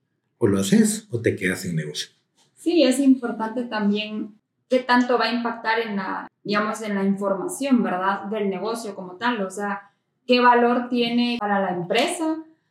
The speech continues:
Speaker 2: toda la información que ellos manejan en relación al negocio, dependiendo de la industria, pero va, tiene, hay que darle mucho énfasis a qué conciencia de valor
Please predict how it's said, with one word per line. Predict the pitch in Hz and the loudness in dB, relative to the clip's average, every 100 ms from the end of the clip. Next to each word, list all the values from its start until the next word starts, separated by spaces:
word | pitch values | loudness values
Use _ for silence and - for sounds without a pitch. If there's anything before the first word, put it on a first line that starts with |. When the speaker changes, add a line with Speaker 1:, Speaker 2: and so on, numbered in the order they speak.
| _ _ | _ _
Speaker 2:
toda | - 254 254 | 4 6 6
la | 240 214 202 208 | 6 4 4 0
información | 208 208 196 185 - 233 247 240 | 0 0 0 0 0 2 4 4
que | 220 220 | 0 -4
ellos | 220 | -4
manejan | 208 196 247 240 240 226 | -4 0 0 0 -2 -4
en | 214 | -6
relación | 208 185 185 226 220 | -2 -2 -2 -4 -4
al | 208 190 | -2 -2
negocio, | 175 214 254 - 226 214 | -2 0 0 -2 -4 -4
dependiendo | 208 214 - _ - 196 190 214 233 | -4 -6 -14 _ -2 0 2 2 2
de | |
la | 226 190 | 0 0
industria, | 185 262 285 302 294 - - _ _ _ _ | 0 0 0 -2 -4 -6 -16 _ _ _ _
pero | 226 226 214 214 208 196 - 170 | 2 2 2 2 2 0 0 -2
va, | 196 202 208 214 220 220 208 196 175 175 170 - _ _ _ - - _ | 0 2 2 2 2 2 2 0 0 0 -2 -8 _ _ _ -20 -20 _
tiene, | 240 240 247 240 | 4 6 6 4
hay | - 214 | 0 2
que | |
darle | 247 240 254 | 4 4 4
mucho | 254 254 247 | 4 4 2
énfasis | 226 277 247 226 220 214 208 | 0 0 0 0 0 -4 -2
a | 202 190 - - | -2 -2 -4 -4
qué | 233 240 - _ _ _ | -4 -4 -8 _ _ _
conciencia | - 226 214 208 254 277 285 269 240 233 | -2 0 0 2 2 4 2 0 0 2
de | 220 | 2
valor | 190 185 214 247 | 2 2 2 0